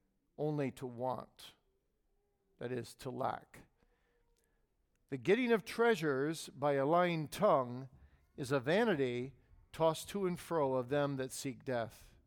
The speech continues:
The robbery of the wicked shall destroy them, because they refuse to do judgment.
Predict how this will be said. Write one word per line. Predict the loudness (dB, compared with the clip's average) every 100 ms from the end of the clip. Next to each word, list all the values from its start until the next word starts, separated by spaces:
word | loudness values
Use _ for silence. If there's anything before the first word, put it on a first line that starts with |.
| -20 _ _ _ _ _ _ _ _ _
The | -8
robbery | 2 2 4 2 0 0
of | -6 -8
the |
wicked | -6 -6 -2 -4 -6
shall | -10 -12
destroy | -10 -10 -8 -6 -6
them, | -6 -10 -12 -16 _ _ _ _ _ -12
because | -6 -4 -2
they | -2
refuse | -4 -6 -6 -6 -6 -6
to | -10
do | -10 -8
judgment. | -8 -10 -10 -14 -14